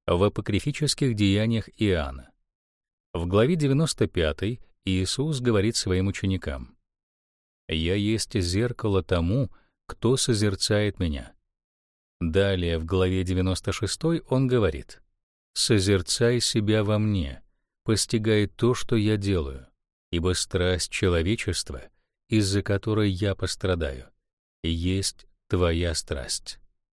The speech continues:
Если фигура Христа является для эго зеркалом, тогда она, несомненно,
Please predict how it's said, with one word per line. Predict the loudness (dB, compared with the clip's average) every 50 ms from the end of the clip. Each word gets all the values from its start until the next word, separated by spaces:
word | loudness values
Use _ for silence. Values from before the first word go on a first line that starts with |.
| _ _ _ _ -4
Если | -2 0 0 2 0 0 0 0 0 0
фигура | 0 0 -2 0 2 2 2
Христа | 2 2 2 2 2 0 0 0 2 2
является | 4 4 2 2 2 2 0 0 0 0 0 0 0
для | 0 0 0 -2 0 0
эго | 0 0 2 2 2
зеркалом, | 0 2 0 0 0 0 0 0 0 0 0 0 -2 -4 -6 -12 _ _ _ _ _ _ _ 0
тогда | 0 0 0 2 2 2 0 0 0 -2
она, | 0 2 2 2 2 2 2 2
несомненно, | 2 0 0 -2 -4 -4 -6 -6 -6 -4 -2 0 0 0 0 -2 -2 -4 -8 -14